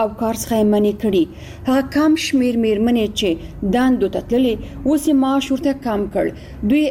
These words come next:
علت په یو بل ډول د ښځو په کور کېنول ګڼي. وایي، پنځه زره خو یوازې هغه وچه ډوډۍ او د لارې کرایه هم نه کیږي. د کندهار ولایت اوسیدونکې شفیقه چې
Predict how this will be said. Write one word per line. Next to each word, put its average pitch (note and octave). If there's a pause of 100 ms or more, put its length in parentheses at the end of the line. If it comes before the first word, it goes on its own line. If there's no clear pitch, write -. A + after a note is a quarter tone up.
(180)
علت A#3
په C4+
یو A#3 (140)
بل D4+ (120)
ډول F#3
د G3+ (100)
ښځو B3+
په G#3
کور G3+
کېنول G3+
ګڼي. F3+ (420)
وایي، C#4 (140)
پنځه C4+
زره D4+
خو C#4+
یوازې B3+ (300)
هغه B3 (100)
وچه C4+
ډوډۍ A#3+ (160)
او A#3+ (160)
د A3
لارې G#3
کرایه -
هم A#3+ (280)
نه F#3 (100)
کیږي. F#3 (380)
د D#4
کندهار D4
ولایت C#4 (120)
اوسیدونکې B3 (140)
شفیقه G#3 (120)
چې A#3